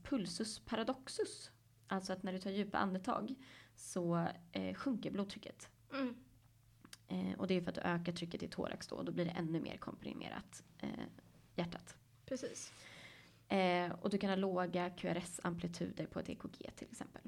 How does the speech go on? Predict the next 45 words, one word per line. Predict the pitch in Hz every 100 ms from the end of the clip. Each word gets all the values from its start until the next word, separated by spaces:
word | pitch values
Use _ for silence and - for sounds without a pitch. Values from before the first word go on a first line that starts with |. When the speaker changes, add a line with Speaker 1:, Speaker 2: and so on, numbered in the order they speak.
| 208 - -
Speaker 2:
Mm. | 254 247 - -
Speaker 1:
Mm. | - 190
Speaker 2:
Det | 196
här | - 247
är | 240
ju | 240 240 240
en | 247
ganska | 240 -
ovanlig | 240 247 240
diagnos | 233 240 240 269 - -
Speaker 1:
Precis. | - - - -
Speaker 2:
som | 262
man |
inte | 240 226 254
träffar | 247 226
på | 226 - - - - - -
direkt | 240 -
ofta. | 226 - 202
Speaker 1:
Nej. | 190 196 - - - - - - -
Men | 196 185
behandlingen | 185 254 226 - - - - -
ska | - -
man | 185
ändå | 170 175
kanske | 185 185
ha | 180 175
i |
bakhuvudet. | 180 175 214 - -
Speaker 2:
Absolut. | 294 294 - 277 320 349 285 - - - - - - - - - - - - -
Speaker 1:
Och | 202
det |
är | 220
Speaker 2:
Och |
Speaker 1:
att | 294
man |
Speaker 2:
det | 277
Speaker 1:
måste | -
tömma | - 170 165
ut | 262
den | -
här | -
vätskan. | - - - 226
Speaker 2:
Ja, | 349
Speaker 1:
Mm. | - - - -
Speaker 2:
exakt. | 277 202 - -